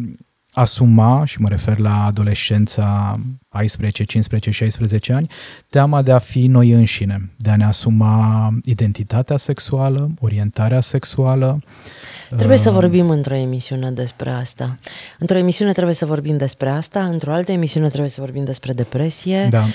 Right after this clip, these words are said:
Speaker 2: într-o altă emisiune. Sunt câteva subiecte și îi rog pe cei care ne ascultă să ne scrie sugestii, pentru că e important pentru noi să vorbim aici despre lucrurile pe care ei vor să le audă și să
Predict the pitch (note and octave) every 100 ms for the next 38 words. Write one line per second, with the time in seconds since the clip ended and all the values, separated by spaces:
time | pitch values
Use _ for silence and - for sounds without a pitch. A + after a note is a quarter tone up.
0 | - E3 E3 D#3+ E3 E3 D3+ E3+ D#3+ -
1 | F#3+ - - F3+ C#3+ D3 C#3+ D#3 D3+ D#3+
2 | D3 - D3 - - - G3 G3+ F#3 F3+
3 | A#3 - A3+ F#3+ F3+ E3+ D#3 D3 - -
4 | D#3+ C3 B2 C#3 - - - - G#3 G3
5 | - A3+ G#3+ D3 B2+ - E3+ D#3+ C#3+ -
6 | C#3+ D#3+ F3 - E3+ E3 F#3 F#3 E3+ D#3+
7 | D#3 - F#3+ D#3+ B2+ B2 C3 C3+ - B2+
8 | C3+ C3 D3+ B2 B2+ F#3 - - - -
9 | F3+ - F#3 F3 F3+ F3+ F3 E3+ E3 -
10 | - - - D#3+ D#3 D3 D3+ D3 E3+ D3
11 | D3 C#3 D3 C#3 C#3 E3 C#3+ B2+ C3+ C3+
12 | - D3 - D3+ C#3+